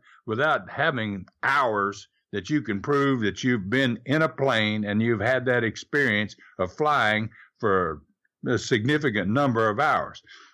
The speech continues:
And it's the same thing with being a wrestler. You can't be a great wrestler if you don't have the experience and you haven't had the time in the ring.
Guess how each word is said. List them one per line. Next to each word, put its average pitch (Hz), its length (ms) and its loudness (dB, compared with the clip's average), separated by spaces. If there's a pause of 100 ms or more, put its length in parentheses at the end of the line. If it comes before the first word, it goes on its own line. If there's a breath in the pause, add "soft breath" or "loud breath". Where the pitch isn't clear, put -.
(120 loud breath)
And 101 160 0
it's 127 140 -4
the 165 80 2
same 185 340 0
thing 180 240 2
with 107 160 0
being 139 240 2
a 113 80 0
wrestler. 139 360 0
You 104 160 0
can't 160 440 -2
be 170 180 2
a 127 60 0
great 143 400 -2
wrestler 135 540 0 (340 loud breath)
if 110 140 -4
you 147 100 4
don't 180 440 0
have 160 440 -2
the 113 140 2
experience 135 800 -2
and 120 120 0
you 117 120 0
haven't 175 340 0
had 131 220 0
the 98 80 -8
time 160 420 0
in 113 100 2
the 104 80 2
ring. 135 400 -2